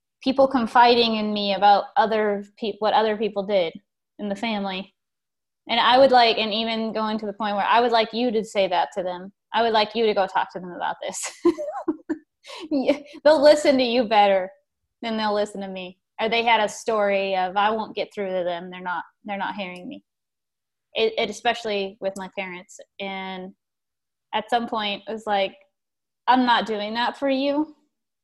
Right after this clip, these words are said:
Uh, <laughs> last time they bit my head off and I was just a messenger.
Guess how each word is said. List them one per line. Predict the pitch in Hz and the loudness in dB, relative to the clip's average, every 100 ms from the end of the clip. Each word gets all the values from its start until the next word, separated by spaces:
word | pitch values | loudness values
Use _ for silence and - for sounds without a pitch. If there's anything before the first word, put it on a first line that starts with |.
| _ _ _ _ - | _ _ _ _ -6
Uh, | 220 208 233 - _ | -4 -4 -6 -12 _
<laughs> | 254 - 285 - _ - _ 247 | -8 -6 -8 -10 _ -20 _ 2
last | 262 - | 4 4
time | 285 262 | 4 4
they | 247 | 2
bit | 226 247 | 2 -2
my | 240 220 | 0 0
head | 220 254 | 2 4
off | 269 277 269 | 6 6 2
and | 285 240 220 | -2 -2 -2
I | 220 | -4
was | 226 220 | -4 -6
just | 233 | -8
a | 208 | -6
messenger. | 226 254 247 254 285 285 | -6 -6 -4 2 4 4